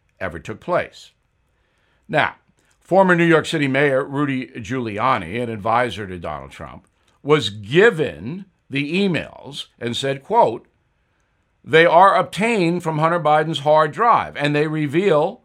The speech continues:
Joe Biden lied about Burisma and more." Burisma is the Ukrainian oil company involved. Now, the corrupt media, which is working with the Biden campaign, doesn't like this story at all,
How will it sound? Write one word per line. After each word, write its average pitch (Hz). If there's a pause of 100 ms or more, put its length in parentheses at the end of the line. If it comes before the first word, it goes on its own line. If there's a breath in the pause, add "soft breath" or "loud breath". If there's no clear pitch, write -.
(520)
Joe 143
Biden 139
lied 110
about 117
Burisma 120
and 135
more." 165
Burisma 113
is 101
the 110
Ukrainian 90
oil 135
company 85
involved. 107 (1000 soft breath)
Now, 175
the 165
corrupt 220
media, 185
which 160
is 131
working 147
with 196
the 151
Biden 151
campaign, 69 (460)
doesn't 170
like 160
this 165
story 143
at 151
all, 190